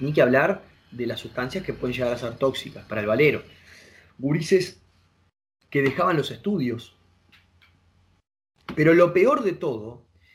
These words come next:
es que había padres que no eran consecuentes con el querer mejorar esa situación. Yo me llevé, pero pila de desilusiones,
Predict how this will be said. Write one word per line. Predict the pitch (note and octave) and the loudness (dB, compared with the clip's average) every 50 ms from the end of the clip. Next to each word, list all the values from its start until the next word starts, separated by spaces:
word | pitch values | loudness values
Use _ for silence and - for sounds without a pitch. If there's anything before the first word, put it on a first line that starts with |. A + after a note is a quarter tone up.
| _ _ _ _ - | _ _ _ _ -8
es | E3+ D#3+ D#3 | -8 -8 -8
que | - F3+ D#3 | -4 -4 -4
había | D3+ F3+ G3+ A#3+ G#3+ A3 | -2 -2 -2 -4 -4 -2
padres | - A3+ G#3 D#3+ B2+ B2+ B2+ C#3+ D3 - - _ _ _ _ _ _ _ _ _ _ _ | -2 -2 -2 -2 -2 -4 -8 -8 -10 -12 -18 _ _ _ _ _ _ _ _ _ _ _
que | - D#3 D#3 | -8 -6 -4
no | F3 G3 | -2 0
eran | A#3 A#3+ A3+ G#3+ | 0 0 -2 -4
consecuentes | G3 G3+ F3+ E3+ D#3+ - D#3+ C#3+ - - G#3+ A3 G#3 G3+ G3 G3 G#3 A3 G#3 - - _ _ _ _ _ _ _ _ _ _ _ _ _ | -4 -4 -6 -6 -6 -8 -10 -10 -4 0 0 2 2 0 -2 -2 -2 -4 -4 -4 -16 _ _ _ _ _ _ _ _ _ _ _ _ _
con | - D3+ D3+ D3+ D#3+ | -2 0 0 0 0
el | E3 D#3 | 0 -2
querer | D#3 D#3 D#3 G3+ A3+ A3 | -2 0 0 0 0 0
mejorar | A3 G3 - C#3 B2 B2 B2 | -2 -4 -4 -4 -4 -4 -6
esa | A#2+ B2 A#2+ | -6 -8 -14
situación. | - A2+ A2+ - - - B2+ B2 - C3 - _ _ _ _ _ _ _ _ _ _ _ _ _ _ _ _ _ _ _ _ _ _ _ _ _ _ _ _ _ _ _ _ _ _ - - - - - - - _ _ _ _ - | -16 -14 -14 -14 -14 -14 -14 -16 -16 -18 -20 _ _ _ _ _ _ _ _ _ _ _ _ _ _ _ _ _ _ _ _ _ _ _ _ _ _ _ _ _ _ _ _ _ _ -16 -16 -14 -14 -16 -20 -20 _ _ _ _ -12
Yo | - - G#3 G#3+ | -6 0 0 2
me | A#3+ A#3+ A3 | 2 2 0
llevé, | - - E3 E3 G#3 A3 G#3 - - - _ _ _ - | 2 2 2 4 4 2 0 -4 -8 -20 _ _ _ -4
pero | C#3+ C3+ C3+ C3 - - - - _ - | 0 2 2 0 0 -6 -20 -20 _ -2
pila | - C4 C#4 C4 A3 E3+ C#3 B2 | 2 2 2 4 4 2 2 2
de | A#2+ A#2 | 2 -2
desilusiones, | A2+ A2 - - G#2+ G#2 - _ _ - - - G2+ - - A2 A2 - - _ | -4 -8 -8 -12 -14 -14 -16 _ _ -20 -16 -16 -16 -16 -18 -20 -20 -20 -20 _